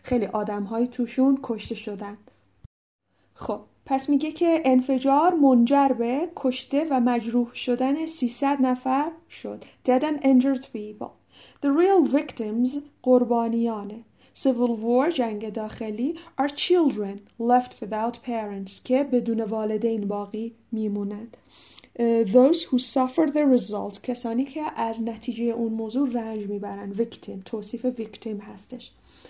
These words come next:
اه، there were only three survivors. Survivor کسانی که از یک سانحه یا یک فاجعه جون سالم به در میبرن. All the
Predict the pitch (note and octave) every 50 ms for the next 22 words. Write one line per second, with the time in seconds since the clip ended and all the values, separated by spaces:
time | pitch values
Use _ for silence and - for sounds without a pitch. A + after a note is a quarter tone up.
0 | - - - - - _ _ _ _ _ B3+ B3 A#3+ B3 A#3+ C4+ C#4 C4+ C4+ C#4+
1 | D4 D#4+ F4+ F4+ D#4+ C#4+ C4+ C4 - - D4+ D#4+ F4 E4 - - B3 A3+ G#3+ A3+
2 | A3+ A3+ A3+ A3 G3+ G#3 G3 G3+ G#3 - - - - - _ _ - - - C#4+
3 | C4+ B3+ D4+ E4 F4+ G4 F4+ C#4+ A#3+ A#3+ B3 B3 - C#4 C#4 B3+ - C#4 C4+ C#4
4 | D4 E4 F4+ F4+ - F4+ F4+ F4 F4 - B3+ B3+ A#3+ - D#4+ D4 - - - -
5 | B3+ A#3+ A#3 A#3 A#3+ A#3+ C#4+ C4 A3+ A#3+ A#3 A3+ A#3 A#3 - - - A#3+ A#3+ A#3
6 | - C4 D4 D#4+ D#4+ - C#4+ D4 E4 E4 F4 E4 - - B3+ A#3 A#3 B3 C4 B3+
7 | G#3 G3+ G#3+ F#3+ A3 G#3 G#3+ A3 A3 A3 A3+ - A#3+ - - - B3 - _ _
8 | _ _ _ _ _ - - - - _ _ - D4 E4 F4+ F4 E4